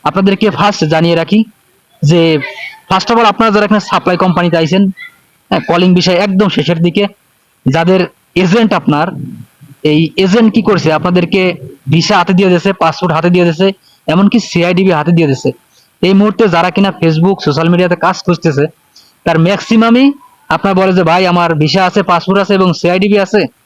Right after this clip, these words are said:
আমার একটা কাজের ব্যবস্থা করে দেন, আমার একটা কাগজ, কাজ, কাজের ব্যবস্থা করে দেন, আপনার সবকিছু আছে, আমি বৈধ লোক, আমার কাজের ব্যবস্থা করে দেন।"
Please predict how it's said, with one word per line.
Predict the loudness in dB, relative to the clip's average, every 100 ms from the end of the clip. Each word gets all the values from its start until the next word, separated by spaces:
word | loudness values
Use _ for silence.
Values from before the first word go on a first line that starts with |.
| _ _
আমার | -4 -2
একটা | -2 -2
কাজের | 0 2 2
ব্যবস্থা | 0 -2 -2
করে | 0 0
দেন, | -2 -4 _ _ -4
আমার | -4
একটা | -2
কাগজ, | -2 0 0 -2
কাজ, | -2 -2 -4 -14 -4
কাজের | 0 2
ব্যবস্থা | 2 0 -2
করে | -2 0
দেন, | 0 -2 _ _ _ -20 _ -6
আপনার | -4 -2 -2 0 -2 -4 _ _ _ _ -6 -2
সবকিছু | -2 -2 -2 -2
আছে, | 0
আমি | 0 2 0 0 2
বৈধ | 2 2
লোক, | 0 0
আমার | 0 0
কাজের | 0 0 0
ব্যবস্থা | 0 -2 -2
করে | -2
দেন।" | -2